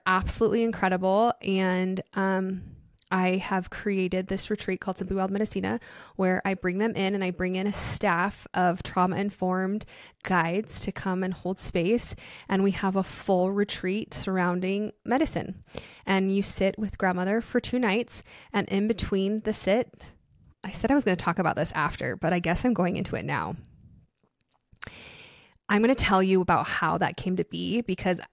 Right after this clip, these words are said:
at this point in my story, we're only at twenty twenty-one, <laughs> but twenty, the fall of twenty twenty-two was when Medicina was officially created, and it was called in for many years, and it was beautifully orchestrated.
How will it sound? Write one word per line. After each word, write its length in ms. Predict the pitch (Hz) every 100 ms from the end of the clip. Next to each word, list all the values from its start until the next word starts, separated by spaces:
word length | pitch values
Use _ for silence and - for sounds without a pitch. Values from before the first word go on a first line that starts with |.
| _ _
at 160 | 196 196
this 180 | 208 196
point 220 | - 233
in 60 | 214
my 80 |
story, 320 | 190 - 180 180
we're 160 | 180
only 220 | - 180 175
at 80 |
twenty 180 | - 185
twenty-one, 640 | 180 185 190 214 214 285 370 - - - -
<laughs> 420 | - - - -
but 380 | 208 208 196 - _
twenty, 580 | - - 208 208 226 233
the 180 | - 208
fall 400 | 185 196 185 208
of 80 | 233
twenty 260 | - 202 196
twenty-two 560 | - 185 185 - 180
was 360 | 175 185 180 185
when 320 | 175 175 165
Medicina 500 | 185 175 - 175 170
was 380 | - 165 160 - 190
officially 420 | - 185 - 151
created, 580 | - 175 160 120 101 -
and 140 | 185 180
it 60 |
was 140 | - -
called 400 | - - 208 202
in 140 | 175
for 200 | - 190
many 280 | 185 180 180
years, 560 | 151 104 - 196 - - - - - -
and 560 | 190 180 170 160 170 -
it 140 | 185 185
was 280 | 180 185 - _ _ - -
beautifully 760 | - 208 226 226 226 - 208
orchestrated. 880 | - 180 - 185 - 180 180 175 175